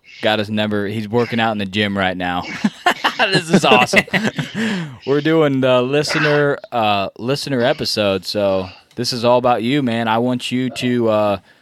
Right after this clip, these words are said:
tell people kinda how us, how you found us, what your season's looking like, and, uh, tell us, tell us about In Our Nature too. Hit us with that.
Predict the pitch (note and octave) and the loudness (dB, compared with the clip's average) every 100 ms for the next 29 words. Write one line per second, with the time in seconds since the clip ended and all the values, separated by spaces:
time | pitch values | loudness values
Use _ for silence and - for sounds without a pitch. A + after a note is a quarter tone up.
0 | _ _ - C3+ C#3 D3 C3+ D3 C3+ A#2 | _ _ -4 -2 0 -2 0 0 0 2
1 | C3 C3+ B2 - _ - B2+ C3+ B2+ - | 2 2 0 -4 _ -6 0 0 -2 -2
2 | B2+ D3 D#3 D#3+ - - B2+ C3+ A2+ - | 0 0 0 -2 -4 -4 -2 -2 -2 -2
3 | C3+ C#3+ D3+ D3 B2+ D3 D3+ C#3+ D3 E3 | 0 0 -2 -4 -2 -2 -2 -2 -2 -2
4 | - - _ _ _ _ F#2+ G2+ G2+ G2 | -6 -20 _ _ _ _ -6 -4 -2 -2
5 | F#2+ F#2 F2+ _ _ _ - - - - | -2 -4 -8 _ _ _ -20 -20 -20 -20
6 | - - C3+ C#3 C3+ - - C#3 D3 C#3+ | -20 -8 0 0 0 -4 -4 0 0 0
7 | C3+ B2 B2+ B2+ B2 A#2 C3+ - F#2+ B2 | 0 2 0 -2 -2 -2 -4 -6 -6 -2
8 | A#2+ E2+ F2+ A#2 A2+ A2+ G#2 G#2 G2+ - | -2 -4 -8 -10 -10 -10 -4 -2 -2 -4